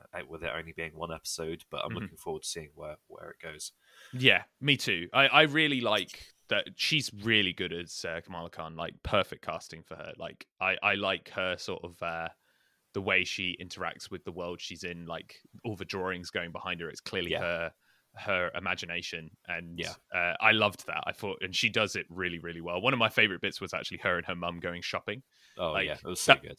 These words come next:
Speaker 2: it was so good. It was
Speaker 1: Yeah.
Speaker 2: really good. And every, actually, to be honest, the casting for everybody is really good in it, you know?
Speaker 1: Yeah.
Speaker 2: Um, I think, uh, particularly one of the bits was her and her parents having their argument, and he comes in as the Hulk. That was
Speaker 1: <laughs> Yeah.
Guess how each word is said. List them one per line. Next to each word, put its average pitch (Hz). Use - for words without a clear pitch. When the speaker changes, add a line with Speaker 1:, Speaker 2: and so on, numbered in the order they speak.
Speaker 2:
it 190
was 196
so 202
good. 117
It 104
was 120
Speaker 1:
Yeah. 120
Speaker 2:
really 107
good. 90
And 139
every, 190
actually, 151
to -
be 131
honest, 120
the 107
casting 113
for 90
everybody 85
is -
really 82
good -
in 67
it, -
you 98
know? 82
Speaker 1:
Yeah. 85
Speaker 2:
Um, 85
I 95
think, 104
uh, 92
particularly 117
one 107
of 101
the 90
bits -
was -
her 92
and 85
her 87
parents 85
having 92
their 87
argument, 87
and 85
he 92
comes 90
in 85
as 87
the 87
Hulk. -
That -
was 87
Speaker 1:
<laughs> 117
Yeah. 120